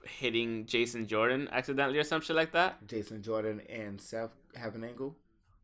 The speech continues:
Speaker 1: Yeah.
Speaker 2: Okay, I can see that, but I, I can see that
Speaker 1: That's the only reason they would lose.
Speaker 2: I can see that same
Speaker 1: One of them
Speaker 2: angle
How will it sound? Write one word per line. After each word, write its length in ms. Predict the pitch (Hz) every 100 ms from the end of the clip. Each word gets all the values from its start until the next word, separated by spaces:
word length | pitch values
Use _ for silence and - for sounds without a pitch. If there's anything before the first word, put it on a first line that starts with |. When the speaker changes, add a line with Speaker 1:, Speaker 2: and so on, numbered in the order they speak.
| _ _ _ _ _ _ -
Speaker 1:
Yeah. 300 | 80 60 50 - -
Speaker 2:
Okay, 300 | 147 175 196 185
I 60 | 147
can 140 | 185
see 140 | 180 143
that, 200 | 135 123
but 80 | 123
I, 140 | 131 -
I 100 | 135
can 160 | - 135
see 140 | 147
that 260 | 135 - - -
Speaker 1:
That's 180 | 139
the 120 | 165 -
only 260 | 160 151
reason 260 | 143 143 131
they 120 | 123
would 180 | 113 110
lose. 460 | 113 107 76 65 -
Speaker 2:
I 80 | 139
can 140 | 175
see 160 | 170 160
that 180 | 139 -
same 320 | 147 143 143
Speaker 1:
One 140 | 123 131
of 60 |
them 120 | 123
Speaker 2:
angle 120 | 139